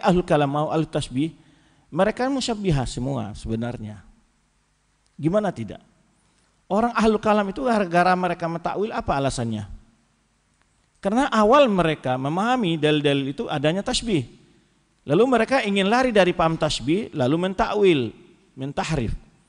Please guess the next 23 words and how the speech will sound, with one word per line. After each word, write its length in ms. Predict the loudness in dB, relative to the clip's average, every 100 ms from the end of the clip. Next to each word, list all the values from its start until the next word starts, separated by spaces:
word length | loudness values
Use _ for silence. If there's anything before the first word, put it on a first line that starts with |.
| _ _ _
Jadi 240 | 0 4 6
hakikatnya 640 | 4 2 0 2 2 2
mereka 320 | 2 2 0
itu 80 | -2
semua 400 | -4 -2 2 2
apalah? 420 | 2 0 -2 -12 _ _ _ _
Di 100 | 0
awalnya 300 | 2 4 2
mereka 320 | 2 2 0
itu 80 | 2
adalah 400 | 2 4 2 -2 -14 _ _ _ _ _ _ _ _ -8
musyabbih. 560 | 0 2 4 6 6 4 -8 -20 -20 -20 _ _ _ _ _
Semuanya 540 | -4 4 6 8 6 2
mereka 300 | -4 -4 -8
itu, 100 | -4
awalnya 320 | 0 2 0 0
mereka 220 | -4 -4
itu 60 | -2
musyabbih. 360 | -2 0 -2 -4 -14 _ _ _ _ _ _ _ _ _ _ _ _ _ _ _ _ _ _ _ _ _
Dan 160 | 0 2
bisa 240 | 2 0
kita 240 | 0 0 2
katakan 420 | 4 4 2